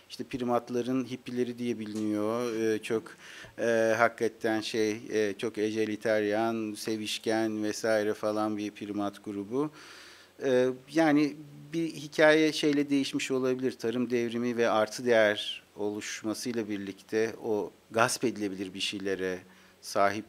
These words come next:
olunca insan, e, toplumsal yapısı da o anlamda daha despotik olmaya doğru dönmüş olabilir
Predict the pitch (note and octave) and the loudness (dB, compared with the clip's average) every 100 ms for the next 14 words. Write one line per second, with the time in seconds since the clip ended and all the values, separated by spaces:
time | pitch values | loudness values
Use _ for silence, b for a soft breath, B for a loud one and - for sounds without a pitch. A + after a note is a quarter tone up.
0 | - G2 G2 A#2 A2+ G#2 F#2+ - G#2+ G2 | -8 -6 -4 -4 -2 -2 -2 -6 -6 -6
1 | - A#2+ C3 b b b b - G#2 G#2 | -4 -4 -4 b b b b -8 -2 0
2 | G2 - G#2+ - G2+ - G#2+ G#2 G2+ G#2+ | -2 -4 -6 -6 -8 0 2 2 -2 -6
3 | - A#2+ G#2 G2+ G2 F#2+ G2+ G2+ G2+ G2+ | -4 0 2 2 -2 -4 0 0 0 -4
4 | - G2+ - - F#2+ F#2+ F#2 F#2+ F#2 F#2 | -6 -12 -8 -4 -4 -4 -6 -6 -6 -4
5 | G2 F#2 G2 G#2+ G2 F#2 F#2 | -4 -4 -6 -6 -4 -6 -8